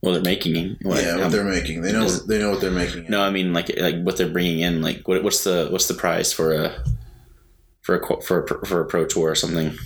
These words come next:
Speaker 2: I don't know, money.
Speaker 1: Yeah.
Speaker 2: Cash money, a lot of cash
Speaker 1: Right,
Speaker 2: money.
Speaker 1: but it's, it's quite a bit, though.
Speaker 2: Yeah, it's quite a bit of cash money.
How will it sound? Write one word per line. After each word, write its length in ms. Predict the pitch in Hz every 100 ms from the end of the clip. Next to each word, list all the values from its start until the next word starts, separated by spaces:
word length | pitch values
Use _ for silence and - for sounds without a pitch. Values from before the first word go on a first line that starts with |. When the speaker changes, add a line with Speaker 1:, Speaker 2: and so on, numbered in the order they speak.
| -
Speaker 2:
I 60 | 120
don't 100 | 95
know, 80 | 85
money. 360 | 95 98 98 - - - -
Speaker 1:
Yeah. 380 | 92 80 - -
Speaker 2:
Cash 360 | - 110 95 -
money, 220 | 95 95
a 80 | 95
lot 200 | 92 92
of 100 | 90
cash 200 | - 98
Speaker 1:
Right, 240 | 123 117 92
Speaker 2:
money. 20 |
Speaker 1:
but 140 | 101
it's, 200 | 95 92 101
it's 180 | 90
quite 200 | - 113 90
a 20 |
bit, 320 | 95 85 -
though. 220 | 78 78
Speaker 2:
Yeah, 100 | 107
it's 120 | 95 -
quite 200 | 110 101
a 40 |
bit 160 | 90 90
of 220 | 73 -
cash 260 | - 69 65
money. 280 | 57 53